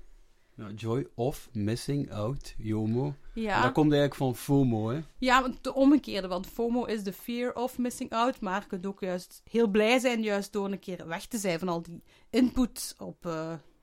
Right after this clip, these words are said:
Speaker 2: niet alleen op social media, maar ook eigenlijk een beetje overal. Iedereen wil zo, ah, ik heb een druk leven.
Speaker 1: Ja,
Speaker 2: Maar
Speaker 1: beweging
Speaker 2: eigenlijk
Speaker 1: en tegenbeweging, ja.
Speaker 2: Ja, inderdaad. Dus jomo, toevallig, heel toevallig, hebben wij, hè, een zus, Nele Kolle,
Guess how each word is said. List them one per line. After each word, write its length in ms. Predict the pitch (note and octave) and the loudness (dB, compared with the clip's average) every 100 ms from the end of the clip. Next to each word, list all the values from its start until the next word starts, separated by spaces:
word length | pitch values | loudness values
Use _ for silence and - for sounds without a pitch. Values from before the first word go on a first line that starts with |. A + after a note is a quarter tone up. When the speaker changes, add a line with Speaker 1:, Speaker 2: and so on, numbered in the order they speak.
| _ _ _ | _ _ _
Speaker 2:
niet 140 | - A3+ | -2 2
alleen 200 | G3+ G3+ | 2 0
op 60 | F#3 | -2
social 320 | F#3+ - F3+ | -6 -4 -4
media, 340 | F#3 G3+ A#3 | -2 0 0
maar 140 | G#3 E3+ | 0 -2
ook 160 | G3+ | -4
eigenlijk 200 | G3+ F#3 - | -4 -4 -4
een 120 | F#3+ | -8
beetje 160 | F#3 | -4
overal. 360 | F3+ E3+ E3 G3 | -4 0 2 2
Iedereen 340 | G#3+ G#3+ G#3+ | 2 0 0
wil 160 | A3 A3+ | 0 0
zo, 160 | A3 A#3+ | 0 2
ah, 260 | D4+ D4 | 0 0
ik 120 | C4+ C4 | -2 -4
heb 100 | A3 | -6
een 80 | |
druk 160 | G#3+ G#3+ | -6 -6
leven. 380 | G#3+ A#3 B3 C4 - - - | -8 -8 -8 -12 -16 -20 -16
Speaker 1:
Ja, 120 | G#2 | -4
Speaker 2:
Maar 120 | - | -2
Speaker 1:
beweging 180 | B3+ C4+ | 4 8
Speaker 2:
eigenlijk 300 | C3+ C#3 C3 A#2 | 8 8 6 4
Speaker 1:
en 60 | |
tegenbeweging, 800 | A#2 G#2+ G2+ F#2+ F#2 F#2+ F#2 F#2+ G2+ | 2 2 2 -2 -4 -4 -6 -8 -8
ja. 80 | A#2+ | 2
Speaker 2:
Ja, 60 | C#4+ | 4
inderdaad. 400 | C#4 G#3+ F3 E3+ | 4 4 0 0
Dus 360 | - C#4 - - - _ | 0 0 0 -12 -20 _
jomo, 580 | - C4 F4 A4+ A#4+ D5 - _ - | 0 2 4 4 2 2 -6 _ -4
toevallig, 640 | C4+ G3+ F#3+ D#4 G4+ - - _ _ - | -2 0 0 0 -2 -8 -20 _ _ -2
heel 160 | C#4 | -2
toevallig, 400 | C#4+ G#3+ A3+ C4+ - - _ _ _ _ | -2 -4 -2 -2 -8 -20 _ _ _ _
hebben 260 | C4+ D4 | 2 4
wij, 360 | D#4+ D#4 D#4 D#4+ _ | 4 4 4 0 _
hè, 140 | A3 D4 - _ - | -2 -2 -2 _ -6
een 160 | A#3+ G#3+ | -2 0
zus, 560 | F3+ E4 - - - - | 4 4 2 -6 -10 -10
Nele 280 | - A3 G#3 | -4 -2 -2
Kolle, 380 | F3+ G#3 B3 D#4+ | -4 -4 -4 -4